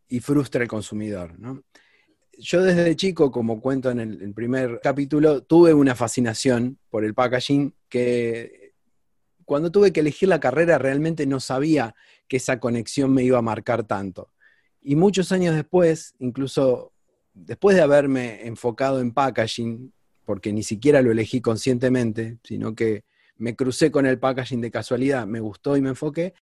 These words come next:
me di cuenta que durante muchas etapas de mi vida había tenido una conexión muy fuerte. Por eso el, el subtítulo que le puse son relatos sobre cómo algunos envases se convierten en marcas, porque me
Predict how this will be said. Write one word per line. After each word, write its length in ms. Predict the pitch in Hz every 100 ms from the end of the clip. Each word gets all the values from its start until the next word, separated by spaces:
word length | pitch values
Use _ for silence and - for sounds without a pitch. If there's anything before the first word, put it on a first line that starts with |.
| _ _
me 120 | 165
di 100 | 180
cuenta 340 | 180 208 196 151
que 380 | 147 151 135 -
durante 560 | 120 127 135 139 131 139
muchas 640 | 139 143 160 185 175 160
etapas 360 | 147 156 156 147
de 40 |
mi 140 | 143 139
vida 200 | 143 143
había 220 | 135 120
tenido 260 | 117 117 120
una 140 | 113
conexión 380 | 107 104 - 110
muy 160 | 107
fuerte. 400 | - 95 90 95
Por 180 | 101 127
eso 380 | 143 - 151 -
el, 420 | 127 123 120 107 - _ - -
el 260 | 104 101 95
subtítulo 760 | - - 104 156 139 143 131 113
que 100 | 120
le 120 | 120
puse 320 | 147 - 151
son 340 | - 143 143 - _ _ _ _ _ _ _ _ _
relatos 640 | - 143 160 185 180 185
sobre 400 | - 151 143 139
cómo 320 | 135 180 190 165
algunos 480 | 156 175 180 156
envases 480 | 135 123 139 - 151
se 400 | - - - 117
convierten 760 | - 117 120 120 131 120 123 117
en 80 |
marcas, 440 | 110 92 90 95 92 -
porque 280 | 113 110
me 160 | 120